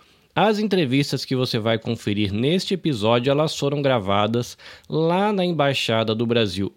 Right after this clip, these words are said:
em Tóquio, durante o lançamento da linha de apoio à mulher brasileira no Japão. O que é isso?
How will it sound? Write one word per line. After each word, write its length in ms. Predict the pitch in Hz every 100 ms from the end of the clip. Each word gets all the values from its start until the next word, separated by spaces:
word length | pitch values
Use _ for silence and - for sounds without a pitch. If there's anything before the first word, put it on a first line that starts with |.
| -
em 180 | 190
Tóquio, 600 | 226 - 113 117 117 160 170 _ - _ _
durante 760 | 175 214 151 147 160 - - -
o 100 | -
lançamento 800 | 190 175 190 - 160 127 131 135
da 260 | 135 139 156
linha 440 | 139 135 175 185
de 100 | 165
apoio 580 | 147 - 120 127 135 135 -
à 120 | 139
mulher 460 | 143 110 104 117
brasileira 800 | 110 113 123 117 110 95 98 110
no 120 | 110
Japão. 400 | 117 160 - 85 80
O 180 | - 233
que 140 | 233
é 100 | 220
isso? 280 | 101 - -